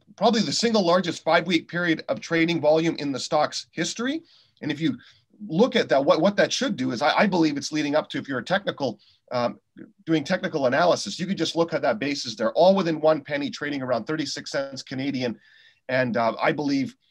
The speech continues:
we're ready for another breakout. We close our financing next week, and we, we're gonna start presenting a lot of news flow and data from the work that the team has been doing. And of course, we got that positive copper trade wind. There are not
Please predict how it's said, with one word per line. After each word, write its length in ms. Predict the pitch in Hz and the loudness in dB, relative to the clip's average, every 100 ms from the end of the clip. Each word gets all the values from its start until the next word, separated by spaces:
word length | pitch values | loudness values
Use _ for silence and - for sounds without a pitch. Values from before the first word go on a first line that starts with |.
| _ _ | _ _
we're 120 | 143 | -6
ready 200 | 135 131 | -2 -2
for 160 | 120 131 | -2 -2
another 220 | 120 117 | -2 -2
breakout. 520 | 104 110 107 95 82 - _ - | -2 -2 -2 -4 -6 -10 _ -18
We 100 | 101 | -4
close 280 | 160 180 | 0 2
our 80 | 185 | 2
financing 560 | 175 170 170 165 165 151 | 2 2 4 2 -2 -4
next 240 | 151 - | -4 -4
week, 360 | 135 135 131 - - | -2 -2 -2 -8 -10
and 120 | 120 | -6
we, 140 | 143 160 | -4 -4
we're 100 | 143 | -2
gonna 140 | 196 - | 0 -2
start 340 | - 160 156 | 2 0 0
presenting 460 | 135 135 147 147 - | -6 -6 -6 -6 -4
a 120 | 107 | -2
lot 400 | 110 120 147 160 - _ _ _ - | 0 2 2 2 -2 _ _ _ -4
of 240 | 127 110 | -2 -2
news 280 | 123 170 202 | 2 4 4
flow 300 | - 202 202 175 | 2 2 2 0
and 180 | 131 | -2
data 320 | 127 160 175 175 | 2 4 4 2
from 160 | 156 | 0
the 80 | 123 | -2
work 260 | 120 165 165 | 0 0 0
that 140 | 131 | -6
the 80 | 120 | -8
team 240 | - 156 | -6 -4
has 120 | 143 | -4
been 200 | 107 110 | -4 0
doing. 400 | 104 165 185 202 - _ _ _ _ _ _ 120 | 0 2 0 -2 -6 _ _ _ _ _ _ -10
And 100 | 127 | -10
of 80 | |
course, 240 | - 139 - | -6 -6 -6
we 80 | 120 | -2
got 220 | 127 139 | -2 0
that 180 | 117 - | -4 -2
positive 420 | 123 120 120 104 | -4 -4 -6 -8
copper 320 | 117 113 107 | -6 -6 -6
trade 320 | 104 117 107 | -8 -6 -4
wind. 240 | 85 71 - | -6 -10 -8
There 140 | 127 113 | -6 0
are 160 | 127 | 0
not 420 | 123 135 151 180 | 2 2 4 2